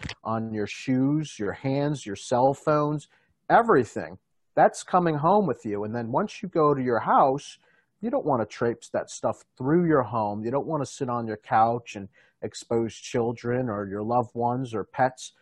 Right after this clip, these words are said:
to any of that stuff that's on there. So I went ahead and took the, uh, opportunity to write a little bit about that,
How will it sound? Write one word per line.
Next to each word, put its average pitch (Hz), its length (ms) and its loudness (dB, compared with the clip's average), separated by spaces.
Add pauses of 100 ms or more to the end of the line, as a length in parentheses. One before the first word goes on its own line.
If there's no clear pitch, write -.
(240)
to - 140 0
any 127 200 2
of 127 60 2
that 117 200 0
stuff - 320 0
that's 107 180 -8
on 190 260 4
there. 123 240 -2
So 123 360 -4 (540)
I 170 200 6 (140)
went 156 200 2
ahead 156 260 4
and 139 140 -4 (320)
took - 220 -6
the, 127 180 0
uh, 117 260 2 (260)
opportunity 127 680 -2
to 120 80 -4
write 131 280 2 (100)
a 113 40 -2
little 170 260 0
bit 131 180 -2
about 131 460 4
that, 113 260 2